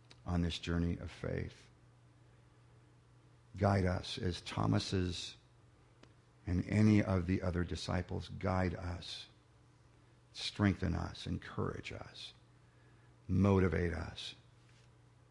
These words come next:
All this we ask in the powerful name of Jesus the Christ.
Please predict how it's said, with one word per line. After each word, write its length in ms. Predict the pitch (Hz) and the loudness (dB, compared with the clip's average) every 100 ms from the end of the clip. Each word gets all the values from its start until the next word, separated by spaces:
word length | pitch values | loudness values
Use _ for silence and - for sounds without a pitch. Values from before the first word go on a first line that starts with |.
| - - - - 101 | -20 -20 -20 -8 2
All 140 | 95 | 4
this 220 | 90 - | 4 0
we 140 | 90 87 | -2 0
ask 360 | 90 85 - - - - - | 0 -4 -8 -14 -20 -20 -14
in 60 | |
the 60 | - | -12
powerful 440 | - 98 85 - | -6 -2 -2 -2
name 340 | 85 80 78 - - - - - - - - | -4 -4 -6 -10 -18 -20 -20 -20 -20 -20 -10
of 120 | 82 | -6
Jesus 320 | 82 76 87 | -4 -6 -10
the 100 | - | -14
Christ. 380 | - - - - | -14 -14 -14 -18